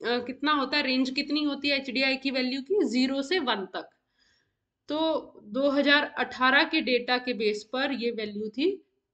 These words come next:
पॉइंट सिक्स फोर टू और दो हज़ार उन्नीस के डेटा में ये हमारी वैल्यू है पॉइंट सिक्स फोर फ़ाइव। आप देख सकते हैं कि रैंकिंग में तो दो स्टेप नीचे गया है इंडिया,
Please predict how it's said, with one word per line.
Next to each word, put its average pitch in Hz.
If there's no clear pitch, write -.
पॉइंट 320
सिक्स -
फोर 214
टू 269
और 233
दो 262
हज़ार 294
उन्नीस 294
के 311
डेटा 247
में 226
ये 233
हमारी 214
वैल्यू 202
है 247
पॉइंट 240
सिक्स -
फोर 196
फ़ाइव। 202
आप 233
देख 262
सकते 294
हैं 320
कि 330
रैंकिंग 269
में 339
तो 339
दो 254
स्टेप 269
नीचे 240
गया 226
है 214
इंडिया, 233